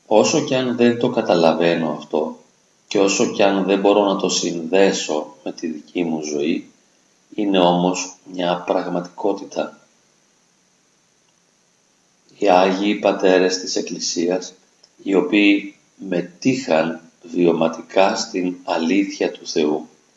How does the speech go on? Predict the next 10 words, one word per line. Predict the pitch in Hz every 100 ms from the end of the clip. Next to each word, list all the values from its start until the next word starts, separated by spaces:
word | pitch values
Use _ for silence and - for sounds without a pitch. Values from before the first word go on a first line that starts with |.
| _ _ _ _ _ _ _
όλοι | - 113 123 135
αυτοί | 120 - - 104 107 -
οι | 107 95
οποίοι | 92 - 101 104 -
έγιναν | 101 101 90 85 80 80 80 80 -
φορείς | 87 80 90 101 - -
της | 90 - - -
χάριτος | 107 107 92 85 78 -
του | -
Θεού, | - 78 76 85 -